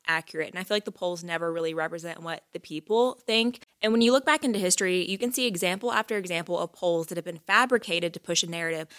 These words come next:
such as in Roe v. Wade. I'm gonna read to you part of an article from live action dot org. They have a lot of great info when it comes to abortion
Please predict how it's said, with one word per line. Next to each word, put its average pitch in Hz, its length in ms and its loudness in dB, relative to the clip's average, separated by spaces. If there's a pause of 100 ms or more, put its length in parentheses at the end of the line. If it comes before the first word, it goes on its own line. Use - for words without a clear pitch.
(140)
such - 340 4
as 247 300 8
in 208 300 0
Roe 175 240 2
v. 170 200 -2
Wade. 160 300 -8 (180)
I'm 180 100 6
gonna 220 140 6
read 170 200 6
to 185 80 2
you 175 40 2
part 165 200 4
of 156 60 2
an 156 60 -2
article 156 360 0
from 160 260 -2
live 165 400 2
action 156 320 2
dot 151 200 2
org. 151 360 0
They 185 60 6
have 180 120 8
a 175 60 6
lot 175 300 6
of 185 60 4
great 185 180 6
info 170 240 2
when 160 100 4
it 165 60 -2
comes 160 220 -2
to 165 100 2
abortion 160 440 0